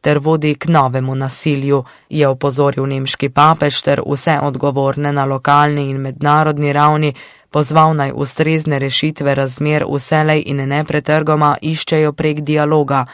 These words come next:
ter v luči zagotavljanja boljših življenjskih razmer prebivalcev tega območja.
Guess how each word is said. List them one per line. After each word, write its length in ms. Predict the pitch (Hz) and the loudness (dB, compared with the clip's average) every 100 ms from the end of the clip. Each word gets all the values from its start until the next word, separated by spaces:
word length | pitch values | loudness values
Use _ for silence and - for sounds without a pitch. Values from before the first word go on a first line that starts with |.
| - | -2
ter 180 | 143 | 0
v 60 | 143 135 | 2 0
luči 280 | 135 - 143 | -4 -4 -4
zagotavljanja 920 | 143 139 135 143 143 143 143 139 139 | -2 -2 0 2 4 4 0 0 -4
boljših 560 | 135 160 156 - 143 135 | 2 4 4 0 -2 -2
življenjskih 720 | 139 139 135 131 131 - 151 - | -4 -2 -4 -4 -8 -4 -4 -2
razmer 520 | 135 123 143 151 151 - | -4 -4 -2 -2 -2 -2
prebivalcev 800 | 165 156 156 139 131 123 139 131 | 0 2 2 0 -2 -4 -4 -2
tega 280 | 147 139 135 | -2 -2 -2
območja. 640 | - 127 139 139 131 - 135 | -4 -6 -4 -2 0 0 -2